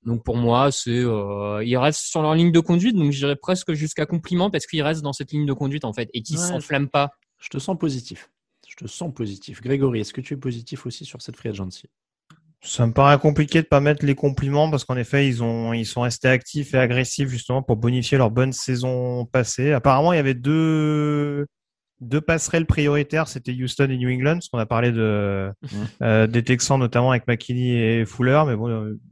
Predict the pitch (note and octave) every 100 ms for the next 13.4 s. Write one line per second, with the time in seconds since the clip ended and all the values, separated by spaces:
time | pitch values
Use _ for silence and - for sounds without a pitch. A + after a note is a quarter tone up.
0 | _ _ B2 C3 C#3 C#3+ D3 D3+ D3 D#3+
1 | E3 C#3 C3+ C3+ C3+ C3+ C3+ C3 C#3+ D3+
2 | - B2 A#2 A#2+ B2+ C3+ B2+ C3 B2+ B2+
3 | C3+ C#3+ B2+ A2 A2+ - C3 A#2+ B2 B2
4 | B2+ B2+ B2 A2+ A#2+ A#2+ A#2+ - B2+ -
5 | A2+ A2 G#2+ A2 D#3 C3 B2 C3+ C3+ D3+
6 | C3+ B2+ - A2 C3 D3+ - _ - -
7 | G#2+ G2 - A#2 B2 B2 A#2+ A2+ A#2 D3
8 | F3+ D3 - D#3 D3 B2 A#2 - A#2+ A#2+
9 | C#3+ D3 - B2 C3 B2+ - - D3 D3
10 | B2 A#2+ C#3 C3 A#2+ D3 B2 A2+ C3+ D3
11 | C3+ B2+ A#2 C3 B2+ G#2+ A2+ B2 A2+ D3+
12 | F#3+ - - G2+ - A2+ A2 A2 - A2+
13 | A2 - D3